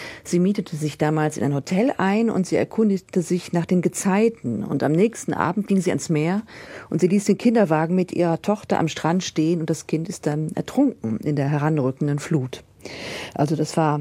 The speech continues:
ein Mord. Und die Regisseurin Alice Diop, die hat, Sie haben es schon erwähnt, den Prozess eben verfolgt gegen Fabienne Kabou.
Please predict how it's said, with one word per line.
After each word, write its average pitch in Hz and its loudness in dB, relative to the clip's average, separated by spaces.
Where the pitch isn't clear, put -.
ein 185 4
Mord. 208 2
Und 175 0
die 180 2
Regisseurin 185 2
Alice 180 0
Diop, 240 4
die 170 4
hat, 220 0
Sie 185 2
haben 185 4
es - -8
schon 202 4
erwähnt, 175 4
den 190 2
Prozess 262 0
eben 180 2
verfolgt - 0
gegen 202 2
Fabienne 180 2
Kabou. 196 0